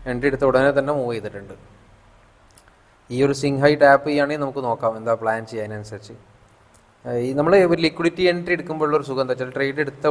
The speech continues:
ഉടനെ അധിക സമയത്ത് പ്രോഫിറ്റ് കാണിക്കും. ഇനി നേരെ മറിച്ച് അവിടുന്ന് മാർക്കറ്റ് അധികം മുകളിലേക്ക് പോയില്ലെങ്കിലും പെട്ടെന്ന് പ്രോഫിറ്റ് കാണിക്കാറുണ്ട്. ആ ഒരു, ഏഹ്, ഇതാണ് ലിക്വിഡിറ്റി എൻട്രിൻ്റെ ഒരു, ഏഹ്, സുഖം എന്ന് പറഞ്ഞാൽ. നമ്മളൊരു ബ്രേക്ക് ഔട്ടിലൊക്കെ എടുക്കുന്നതിനെക്കാളും കുറച്ചും കൂടി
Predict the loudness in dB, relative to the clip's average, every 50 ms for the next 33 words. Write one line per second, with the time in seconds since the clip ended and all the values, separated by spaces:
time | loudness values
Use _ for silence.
0 | 2 2 2 2 2 2 2 2 2 0 0 -4 -4 -4 -4 -6 -6 -8 -6 0
1 | 2 2 2 2 0 -4 -4 -2 -2 -2 -2 -6 -10 -14 -18 -18 -20 -20 -20 -20
2 | -20 -20 _ _ -8 -4 -2 0 2 4 6 6 6 4 4 4 6 8 8 8
3 | 6 4 2 2 2 2 0 2 2 2 2 2 0 -4 -4 -4 -4 -6 -6 -4
4 | -2 -2 -2 -2 -4 -4 -4 -4 -2 -2 -4 -6 -8 -8 -4 -2 -2 -2 -2 -4
5 | -4 2 6 6 6 6 4 0 -2 2 4 6 6 6 4 2 2 2 2 0
6 | -4 -8 -8 -8 -10 -18 -20 -20 -20 -20 -20 _ _ _ _ _ 0 2 2 4
7 | 4 2 2 0 0 -2 -2 0 0 0 0 2 4 4 4 4 4 0 -4 -8
8 | -8 -8 -8 -6 -4 -4 -4 -4 -4 -4 0 0 0 0 0 -4 -6 -10 -8 -4
9 | -2 -2 0 0 -2 -4 -8 -14 -18 -20 -20 -12 -8 -4 -2 -2 0 0 0 0
10 | 0 -2 -6 -14 -16 -18 -20 -20 -20 -20 -20 _ _ _ _ -20 -20 -20 -20 -20
11 | -20 -20 -20 _ _ -18 -18 -12 -10 -8 -2 0 2 4 4 2 2 -2 -6 -10
12 | -12 -10 -8 -2 2 4 4 4 4 2 0 0 0 0 2 2 2 2 2 0
13 | 0 0 -2 -4 -2 -2 0 0 0 0 0 -2 -2 -2 -2 -4 -4 0